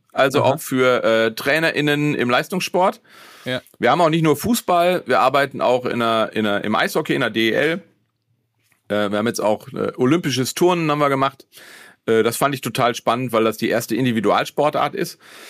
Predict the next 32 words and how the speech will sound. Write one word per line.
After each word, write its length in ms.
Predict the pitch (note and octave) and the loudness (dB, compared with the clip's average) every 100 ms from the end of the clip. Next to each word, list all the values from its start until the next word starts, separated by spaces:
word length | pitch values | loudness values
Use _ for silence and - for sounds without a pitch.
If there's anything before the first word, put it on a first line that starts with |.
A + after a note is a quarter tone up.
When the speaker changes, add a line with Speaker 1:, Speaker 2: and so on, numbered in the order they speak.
| - - | -18 -8
Speaker 2:
Mhm. 120 | B2 | -4
Speaker 1:
Also 120 | G#2 | 0
ich 60 | A#2+ | 0
habe 80 | |
jetzt 120 | B2+ B2 | 2 2
relativ 280 | C#3+ C3+ | 0 -2
viele 140 | C3 B2 | -2 0
Mannschaftssportarten 880 | A2 D3 E3 - D3+ D#3 F2+ C3 D3 | 0 0 -4 -2 -2 0 0 0 -2
gemacht 420 | D3+ E3+ - - _ _ _ _ _ | -2 -4 -6 -20 _ _ _ _ _
und 200 | - A#2 | -4 -2
die 60 | C3 | 0
sind 180 | E3+ D3 | 0 0
eigentlich 300 | B2+ C3 G#2 | 0 -2 0
sehr, 280 | A2 C#3 B2 | 2 2 2
sehr 220 | B2 G2 | 2 2
ähnlich. 440 | B2 E3+ G#3 - _ _ _ _ _ _ _ _ _ _ _ _ _ _ | 2 0 0 -4 _ _ _ _ _ _ _ _ _ _ _ _ _ _
Und 120 | A#2+ | -2
ob 200 | A2 B2+ | -2 0
jetzt 400 | B2+ A2 - - | -2 -2 -6 -10
Turnen 520 | - C#3+ D#3 D#3+ E3 - | 0 2 2 2 0 0
als 360 | A#2 A#2+ - | 0 0 -2
mehr 140 | A2 B2+ | -2 0
oder 140 | B2 | 2
weniger 280 | B2 B2 A2 | 0 0 0
Individualsportart, 1040 | A#2+ A2+ G2+ G#2+ D3 - C#3+ G#2 A#2 B2 | 0 0 0 0 0 -2 -2 2 0 0
wo 120 | G#2+ A2 | -2 -2
du 80 | |
nur 240 | A#2 A2 G#2 | 0 0 0
so 220 | G#2 G#2 | 0 0
teilweise 600 | - - A#2 C3+ C3 B2 | -2 -4 -2 0 0 -2
Teamaspekte 720 | A2 C#3 C3 - B2 - A#2+ | -4 -2 -2 -2 -4 0 0
hast, 260 | A2+ A2+ | 0 -4